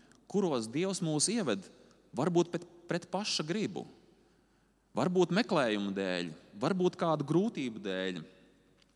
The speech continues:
Mēs pat nezinām īstos iemeslus, kāpēc tas tā notiekās, bet Dievs var ievest mūs kādos notikumos, kur viņš grib mācīt mums kaut ko,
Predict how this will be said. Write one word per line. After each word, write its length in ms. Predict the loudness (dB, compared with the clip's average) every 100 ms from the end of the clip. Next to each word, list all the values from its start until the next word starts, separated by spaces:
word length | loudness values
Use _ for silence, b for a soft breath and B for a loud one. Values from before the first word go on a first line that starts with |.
| 0
Mēs 220 | 6 6
pat 160 | 4 -2
nezinām 400 | 0 2 2 0
īstos 380 | -2 -2 0 0
iemeslus, 400 | 2 2 0 -2
kāpēc 300 | -4 -6 -6
tas 80 | -4
tā 60 | -2
notiekās, 540 | -2 -2 -2 -2 -2
bet 160 | -4 -4
Dievs 240 | -2 -2 -2
var 120 | -4 B B B
ievest 320 | -4 -2 0 0
mūs 220 | -2 -2
kādos 340 | -2 -2 0
notikumos, 720 | -2 -4 -4 -2 -2 -2 -4 -6 B B B B -4
kur 100 | 0
viņš 220 | 2 2
grib 220 | 2 0
mācīt 480 | 0 0 0 -2 -4
mums 160 | -6 -6
kaut 300 | -4 -4 -4
ko, 140 | -8